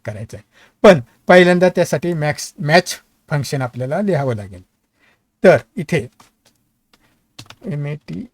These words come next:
सी एच मॅच आलं, टॅबनी पुढे गेलो. आता मॅच फंक्शन आपल्याला करण्यासाठी आपल्याला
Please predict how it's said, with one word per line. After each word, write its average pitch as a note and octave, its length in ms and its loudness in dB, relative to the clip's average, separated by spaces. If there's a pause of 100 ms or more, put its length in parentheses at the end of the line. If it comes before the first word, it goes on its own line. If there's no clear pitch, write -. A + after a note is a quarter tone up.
(120)
सी - 640 -18
एच - 280 -16
मॅच D3 300 -6
आलं, C3+ 260 -6 (800)
टॅबनी C#3 300 -4
पुढे C#3+ 260 -4
गेलो. B2+ 280 -6 (680)
आता F#3 220 0
मॅच E3 320 -2
फंक्शन D3 440 -2 (360)
आपल्याला C3 320 -6
करण्यासाठी B2 800 -8 (1400)
आपल्याला E3+ 580 2